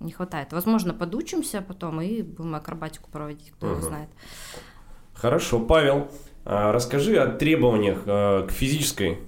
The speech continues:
Speaker 2: подготовке, к технике, э, студентам, которые хотят заниматься фристайлом.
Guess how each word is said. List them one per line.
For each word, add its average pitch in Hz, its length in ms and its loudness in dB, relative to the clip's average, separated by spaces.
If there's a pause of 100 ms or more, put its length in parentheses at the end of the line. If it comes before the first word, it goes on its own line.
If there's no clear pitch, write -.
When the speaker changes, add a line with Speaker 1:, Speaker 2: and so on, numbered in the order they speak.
(300)
Speaker 2:
подготовке, 110 640 0
к - 100 -10
технике, 113 640 0 (360)
э, 92 800 -2
студентам, 117 560 -2
которые 101 360 -4
хотят 98 280 -2
заниматься 92 540 0
фристайлом. 87 600 -4